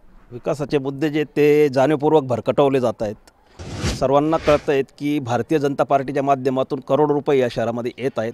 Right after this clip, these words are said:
आणि कामसुद्धा या ठिकाणी होतं आहे. ज्या पद्धतीने डॉक्टर बाबासाहेब सुभाष भामरे यांनी निधी आणला, अनुप अग्रवाल जे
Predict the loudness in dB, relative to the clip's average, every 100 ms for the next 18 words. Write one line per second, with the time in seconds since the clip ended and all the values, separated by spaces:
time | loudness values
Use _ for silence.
0 | -10 -12 -4 0 0 -2 0 0 0 -4
1 | -6 -4 -4 -4 -6 -14 _ _ -2 0
2 | 2 -2 -4 _ _ _ _ _ _ _
3 | _ -2 0 0 0 -2 -2 -2 -2 -2
4 | -2 -2 2 4 4 2 -4 _ _ _
5 | _ _ _ 0 2 4 2 0 4 4
6 | 4 0 -2 -8 -12 _ _ _ -6 -2
7 | 0 0 2 2 2 -2 -4 -8 _ _
8 | _ _ _ _ _ -4 -2 2 2 4
9 | 4 4 2 0